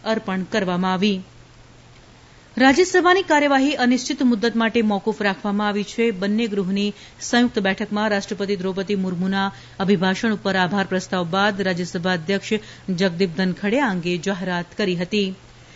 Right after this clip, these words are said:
સંસદીય કાર્યમંત્રી કિરણ રિજિજુએ સંસદના બંને ગૃહમાં પ્રધાનમંત્રી નરેન્દ્ર મોદીના સંબોધન દરમિયાન વિપક્ષના વ્યવહારની ટીકા કરી. સંસદ સત્રની પૂર્ણાહુતિ બાદ માધ્યમોને સંબોધતા શ્રી રિજિજુએ કહ્યું કે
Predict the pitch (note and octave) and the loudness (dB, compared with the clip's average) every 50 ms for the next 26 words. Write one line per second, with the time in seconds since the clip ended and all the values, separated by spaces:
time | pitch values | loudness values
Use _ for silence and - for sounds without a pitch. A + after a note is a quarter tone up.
0 | - - - - - D#4 D#4 C#4+ - F4+ D#4 F#4 F#4 F#4 D#4+ C#4+ C#4+ D4+ C#4 C#4 | -20 -16 -10 0 4 4 4 6 4 4 4 4 4 4 4 4 4 6 6 6
1 | C#4 C4+ - D4+ D4+ - C4+ B3+ B3+ B3+ A#3 A3+ A3+ G3 A#3 A#3+ G3+ A3+ A#3 B3 | 4 4 2 0 0 2 2 4 4 4 4 2 0 0 0 0 0 2 2 2
2 | B3+ B3+ B3+ C4 A#3 A3+ - B3+ A#3 G3 G#3 G#3+ G#3+ G#3 G3 B3+ C4 D#4+ D4 G3 | 2 2 2 2 0 0 2 0 0 0 0 0 0 0 0 0 2 2 2 2
3 | F#3 G3 F#3 E3+ G3 G3 G3 G3 G3+ - - - - - - A#3 G#3+ A3+ C4 D#4 | 2 0 0 0 0 2 0 0 -2 -4 -8 -16 -10 -2 0 2 4 6 6 6
4 | E4+ E4 D#4 C#4 C4 C4 D#4+ E4 B3+ G#3 G#3+ A3+ A3+ B3 B3+ G#3+ G3 G3 F#3 G#3 | 6 6 6 4 4 4 4 4 4 4 4 4 2 2 2 2 2 0 0 0
5 | G#3 G#3+ G#3+ A3 A3 - G#3 F#3+ F#3+ F#3+ F#3 F#3+ F#3 E3+ F3+ F3 F3 F#3+ G3 G#3 | 0 2 2 0 0 0 -2 -2 0 0 0 0 0 0 0 -2 0 0 2 2
6 | A3 A#3+ A#3 - - - - - G#3+ A3 G#3+ B3 B3 B3+ - - A#3+ A#3 A3+ F#3+ | 2 0 -2 -6 -12 -10 -2 2 2 2 4 2 2 2 0 0 2 2 2 2
7 | G3 G3 F3+ F3 G3 F#3+ F#3 F#3 F#3 - - F#3 - G#3 G#3 G#3 A3 G#3+ A3 A3 | 0 0 0 0 0 0 2 0 0 -2 -2 -2 0 0 0 2 2 2 2 2
8 | A3 A3 A3 - - - - - A#3 A3+ G#3+ - A#3+ G#3+ A3+ G#3+ - - A3+ G3 | 0 0 -4 -10 -14 -8 -2 2 2 2 2 2 0 0 0 0 0 -2 -4 -2
9 | - G#3 G3+ G3+ G3+ G3+ - - G#3 G3 F#3+ F#3+ F#3+ F#3+ - G3 E3 D#3 F#3 F#3+ | 0 0 2 2 2 0 -2 -2 -2 0 0 0 0 -2 -4 -4 -4 0 2 2
10 | G3+ G#3+ G3 - F3+ F#3 F3+ E3 G3+ F#3 F#3 F#3 F#3 F3+ - - F3+ F3+ F3+ G3 | 2 2 2 0 -2 -2 -2 -2 -2 -2 0 0 -2 -2 -2 -2 -2 0 0 2
11 | G3 G3+ G3+ A3 G#3+ G#3+ A3 A3 - - - - - - - A3+ A3 G3+ F3+ G#3+ | 0 0 2 2 2 2 2 0 -2 -10 -18 -18 -10 -4 0 0 0 0 0 0
12 | G3+ F#3 G#3 F#3 A#3+ D4 A3 A3 A3 G#3+ F#3 - F#3+ F#3 G3+ G#3 G3+ - G#3+ | 0 0 2 2 2 2 2 2 2 2 2 2 0 0 0 0 2 2 2